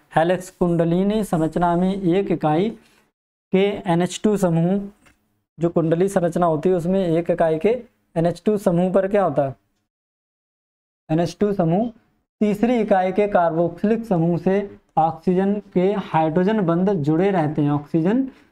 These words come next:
के हाइड्रोजन बंध जुड़े रहते हैं, ठीक है,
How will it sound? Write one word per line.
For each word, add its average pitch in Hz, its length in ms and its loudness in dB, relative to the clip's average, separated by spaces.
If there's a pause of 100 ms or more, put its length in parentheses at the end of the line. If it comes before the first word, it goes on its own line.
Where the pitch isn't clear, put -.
(220)
के 196 100 2 (300)
हाइड्रोजन 170 540 0
बंध 196 360 0 (320)
जुड़े 180 280 2
रहते 165 320 -2
हैं, 196 300 -2
ठीक 175 220 -2
है, 214 120 -4